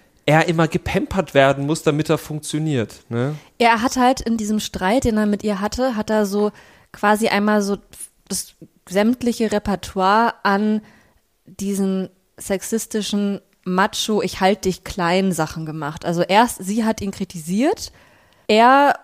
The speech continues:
Speaker 2: wollte dann sich nicht darauf einlassen, meinte ja hier, „Ich bin müde und verletzt. Ich bin hier so ein kleines Baby und du musst dich um mich kümmern und mich irgendwie in Watte packen.“ Sie macht da nicht mit. Daraufhin wird er laut und bockig
Speaker 1: Mhm.
Speaker 2: und sagt, „Komm mir jetzt nicht damit an“, und will gehen.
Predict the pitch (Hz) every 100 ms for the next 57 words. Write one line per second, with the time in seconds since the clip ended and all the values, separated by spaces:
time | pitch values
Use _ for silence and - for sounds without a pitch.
0 | _ 196 214 226 240 233 208 202 190 196
1 | 214 214 196 180 - 226 254 240 226 208
2 | 208 202 190 208 202 - 196 202 208 185
3 | - 175 143 - - - 185 185 190 175
4 | 175 185 170 165 - 226 220 170 175 180
5 | 180 - 180 170 175 - 180 170 151 151
6 | - 170 160 - 170 160 165 165 160 147
7 | - - 156 - - - - - 190 190
8 | 220 285 254 220 196 190 160 - 185 277
9 | - - _ _ _ _ - 208 254 285
10 | - 233 254 294 - 190 196 - - 202
11 | 240 - 202 175 175 180 294 440 - 220
12 | 190 - 202 - 320 440 - - - 120
13 | 220 226 233 - 226 220 202 - 190 208
14 | 226 240 202 185 196 165 185 196